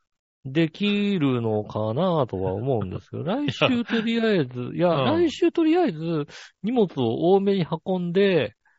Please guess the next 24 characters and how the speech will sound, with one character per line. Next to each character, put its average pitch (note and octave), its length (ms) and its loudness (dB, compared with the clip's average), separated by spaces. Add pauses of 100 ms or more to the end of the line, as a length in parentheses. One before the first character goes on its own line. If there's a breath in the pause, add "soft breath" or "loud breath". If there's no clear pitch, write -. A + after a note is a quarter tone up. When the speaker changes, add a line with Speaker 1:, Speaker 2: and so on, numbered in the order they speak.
(100)
Speaker 2:
う D3+ 60 -4
ん。 A#2 220 -2 (1600)
Speaker 1:
た B3+ 80 4
だ、 C3 160 4 (1400)
あ D#3+ 180 -2
の、 D3 920 -10
引 - 160 -20
っ - 100 -20
越 C4+ 60 2
し - 80 0
屋 - 60 4
さ D4+ 80 4
ん D4 40 0
を A3 40 -4
頼 A#3+ 200 2
む B3+ 120 2
わ C3+ 100 6
け A#2 80 2
で A2+ 40 4
は G#2+ 80 0
な B2+ 160 0
い A#2 60 0
の F#2 80 -6
で、 F#2 400 -10